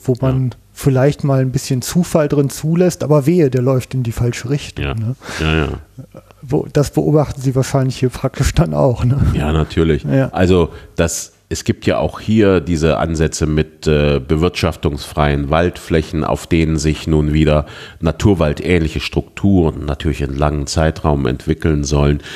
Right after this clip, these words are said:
Speaker 2: Da wird dann von den beobachtenden Forstleuten, das wird von einem, äh, wissenschaftlichen Institut der hessischen Forstverwaltung immer betreut,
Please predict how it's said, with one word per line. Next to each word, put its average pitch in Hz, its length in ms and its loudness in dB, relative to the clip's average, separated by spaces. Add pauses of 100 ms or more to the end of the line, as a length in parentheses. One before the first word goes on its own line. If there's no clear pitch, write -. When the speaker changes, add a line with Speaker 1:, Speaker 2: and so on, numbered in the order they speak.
(200)
Speaker 2:
Da 80 160 0
wird 92 160 0
dann 82 160 -2
von 80 200 -2
den 76 220 0
beobachtenden 82 1000 0
Forstleuten, 85 720 -2
das - 180 -2
wird 78 160 -2
von 71 160 0
einem, 64 400 -2 (460)
äh, 71 160 2
wissenschaftlichen 80 600 0
Institut - 720 -2
der 73 240 2
hessischen 71 320 -2
Forstverwaltung 76 720 0
immer 67 160 0
betreut, - 440 -2